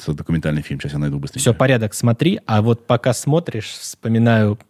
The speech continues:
Speaker 2: строки из песни. «Хватит чесать, хватит чесать языкам с гопниками или ценителями тонких материй.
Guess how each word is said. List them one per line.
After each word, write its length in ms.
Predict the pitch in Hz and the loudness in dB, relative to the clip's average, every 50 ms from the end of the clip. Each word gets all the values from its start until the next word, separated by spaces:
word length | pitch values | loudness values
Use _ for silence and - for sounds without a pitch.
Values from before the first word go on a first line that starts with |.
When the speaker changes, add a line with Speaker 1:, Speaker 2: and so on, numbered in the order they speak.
| _ _ _ _ _ - | _ _ _ _ _ -10
Speaker 2:
строки 440 | - - - 143 139 139 135 - 123 | -10 -2 2 2 4 4 2 2 0
из 160 | 120 - - | 0 0 -2
песни. 340 | - - 127 107 - - 107 | 0 2 2 2 2 0 -2
«Хватит 400 | 101 - 123 135 127 - - 107 | -2 2 2 2 2 2 0 -4
чесать, 380 | - - 117 - - 123 110 - - _ _ _ _ _ - | -4 -2 -2 0 2 0 0 0 -2 _ _ _ _ _ -16
хватит 600 | - - - 135 131 147 135 - - 117 - - | -14 -2 0 2 2 4 2 2 -2 -6 -8 -8
чесать 460 | - - 127 - - 135 120 110 - - | -6 -4 -4 0 0 2 0 0 0 -2
языкам 580 | 113 113 110 110 120 120 - 156 180 190 190 - _ - - - - - - - _ - | -2 0 0 0 0 2 2 2 2 2 0 -2 _ -16 -20 -20 -20 -20 -20 -14 _ -2
с 100 | 117 117 | 0 2
гопниками 600 | 123 147 156 - 147 139 127 - 127 113 113 110 110 | 4 4 4 4 4 2 4 4 4 6 6 4 4
или 260 | - 123 117 117 113 | 4 2 2 2 2
ценителями 600 | - - 120 123 135 135 - 131 123 120 117 113 | 2 2 4 4 4 4 2 2 2 4 2 2
тонких 460 | - - 123 120 113 - 120 110 - | 2 2 2 2 2 0 -4 -2 0
материй. 520 | 120 120 123 120 - - 127 110 101 98 | 2 4 4 2 2 2 2 2 2 0